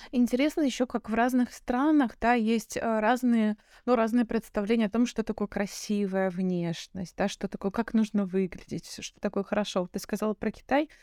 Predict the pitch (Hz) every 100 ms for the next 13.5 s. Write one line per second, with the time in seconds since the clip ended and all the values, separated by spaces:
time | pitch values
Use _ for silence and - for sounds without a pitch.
0 | _ - 220 - 240 233 226 214 220 208
1 | 262 339 311 240 214 196 202 196 190 -
2 | 190 196 190 214 202 185 196 - 190 190
3 | 190 180 180 180 202 277 - 202 - 202
4 | 196 196 190 190 - 190 - - - -
5 | - 208 196 196 196 247 285 240 - 185
6 | 180 208 240 240 196 175 170 - 175 208
7 | 214 202 - 175 - _ _ - - 214
8 | 247 320 285 196 190 _ _ _ - 254
9 | 311 285 202 185 175 156 - - 233 -
10 | 240 277 277 233 - 214 254 262 262 254
11 | 233 220 202 240 240 214 - 214 208 202
12 | - - - 202 202 196 247 - 247 214
13 | - 214 208 208 202